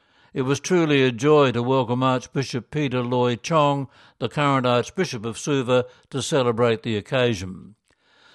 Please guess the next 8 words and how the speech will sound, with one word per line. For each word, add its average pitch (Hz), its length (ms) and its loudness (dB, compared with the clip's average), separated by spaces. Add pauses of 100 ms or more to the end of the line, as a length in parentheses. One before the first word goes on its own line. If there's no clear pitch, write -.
(140)
Fine 165 400 6
weather 156 300 4
welcomed 143 520 4
all 143 240 2
comers, 151 480 -4
coronavirus 131 960 0
compliance 139 640 -4
teams, 151 560 -6